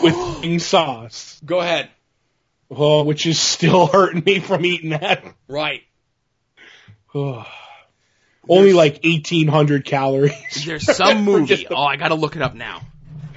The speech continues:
Speaker 2: I had it at my
Speaker 1: Mm-hmm.
Speaker 2: fingertips last week.
Speaker 1: Mm-hmm. Oh, please,
Speaker 2: Cause
Speaker 1: Denny's, br-, bring back the Thing sauce.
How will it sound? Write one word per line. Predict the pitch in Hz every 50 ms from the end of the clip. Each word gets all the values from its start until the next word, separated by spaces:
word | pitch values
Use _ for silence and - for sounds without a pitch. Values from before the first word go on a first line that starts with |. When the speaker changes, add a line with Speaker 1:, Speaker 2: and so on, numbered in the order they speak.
| - - -
Speaker 2:
I | 131
had | 135 - 160 185 202 220
it | 208
at | 185
my | 170 180
Speaker 1:
Mm-hmm. | 175 170
Speaker 2:
fingertips | 190 180 156 143 139 139 - 131 - - -
last | 113 120 127 131 139 - - 156
week. | 104 - 147 _ - _ _ - - - - - - 147 - - - - 147 - - - - -
Speaker 1:
Mm-hmm. | 170 175 160 160 170 196 196 147 - - - _ _ _ _ _ _ _ _ _ _ _ 151 143 147 - - 156 151 160 156 156 - 156 160 - - - - - - - _ _ - - - - - - - - _ _ _ _ _ - - - - -
Oh, | - - - - 147 - _
please, | - - 165 185 180
Speaker 2:
Cause | 170 143 120
Speaker 1:
Denny's, | 123 139 127 123 127 127 117 120
br-, | 113 127 143 147 143 131 - _ _
bring | 156 185 214 226 180
back | 208 190 175 - -
the | - 143
Thing | - _ - 139 135 135 123
sauce. | - - 131 117 107 110 113 - - - - -